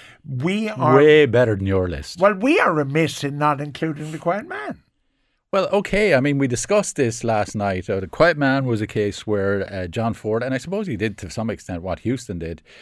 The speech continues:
Speaker 2: uh, John Ford took his whole crew, uh, the writers, the cinematographers, of course, the, the John Ford Repertory Company,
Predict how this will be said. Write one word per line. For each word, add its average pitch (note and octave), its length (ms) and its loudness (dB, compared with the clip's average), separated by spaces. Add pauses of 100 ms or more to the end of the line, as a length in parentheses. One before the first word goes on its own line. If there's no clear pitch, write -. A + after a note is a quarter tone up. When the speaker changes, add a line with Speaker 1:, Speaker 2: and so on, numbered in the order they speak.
(200)
Speaker 2:
uh, F#2 280 -2
John B2 280 -2
Ford G2 400 -4 (220)
took - 240 -2 (120)
his F#2+ 260 -10
whole A#2+ 420 2
crew, G2 580 0 (440)
uh, F#2 180 -4
the F2+ 160 -4
writers, G#2+ 560 0
the G2 120 -8
cinematographers, G#2 1080 -6
of - 100 -14
course, A2 320 -4
the, F#2+ 220 -4 (260)
the G2 80 -6
John A2 240 -2
Ford G2+ 380 -2
Repertory A2 400 -6
Company, A2 480 -10